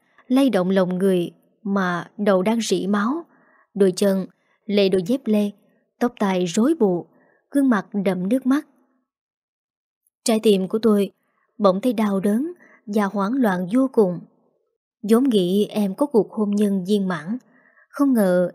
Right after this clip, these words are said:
em trước mặt lại khốn khổ như thế. Tôi đã từng nghĩ gặp lại sẽ giày dò, đầy đọa em đến chết. Nhưng mà nhìn em không hạnh phúc, cớ sao tôi không hề thấy hả hê.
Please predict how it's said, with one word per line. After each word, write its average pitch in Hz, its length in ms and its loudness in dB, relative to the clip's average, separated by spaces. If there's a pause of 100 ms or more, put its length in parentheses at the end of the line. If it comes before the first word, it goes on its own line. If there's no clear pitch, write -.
em 214 200 0
trước 320 220 -2
mặt 196 260 0
lại 185 260 0
khốn 247 300 -4
khổ 180 260 -2
như 196 140 -2
thế. 220 320 -4 (1080)
Tôi 247 80 4
đã 226 100 4
từng 190 280 0
nghĩ 202 460 0 (420)
gặp 202 180 0
lại 185 280 2
sẽ 262 240 0
giày 196 300 0
dò, 180 380 -2 (140)
đầy 196 240 2
đọa 180 240 0
em 202 280 -4
đến 208 260 -4
chết. 320 200 0 (720)
Nhưng 240 180 6
mà 196 120 4
nhìn 180 260 2
em 202 220 0
không 226 200 -2
hạnh 170 280 -4
phúc, 262 180 0 (480)
cớ 220 200 4
sao 196 420 0 (220)
tôi 262 100 2
không 262 160 4
hề 196 300 2
thấy 254 180 0
hả 190 360 -4
hê. 214 220 2